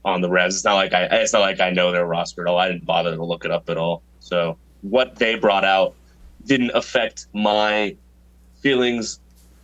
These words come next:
going forward on the game, other than, wow, it's cool. We're playing against Altidore and Gonzalez. That's a weird timeline that I'm watching right now.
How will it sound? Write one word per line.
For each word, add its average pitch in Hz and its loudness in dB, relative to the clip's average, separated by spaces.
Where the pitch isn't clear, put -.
going 120 0
forward 127 2
on 135 2
the 139 0
game, 135 0
other 117 2
than, 107 -2
wow, 113 2
it's 107 -2
cool. 117 -8
We're 110 -2
playing 110 -2
against 104 -4
Altidore 107 -2
and 110 -4
Gonzalez. 107 0
That's - -6
a 90 0
weird 107 -2
timeline 101 0
that 90 0
I'm 92 0
watching 95 -2
right 87 -2
now. 85 -6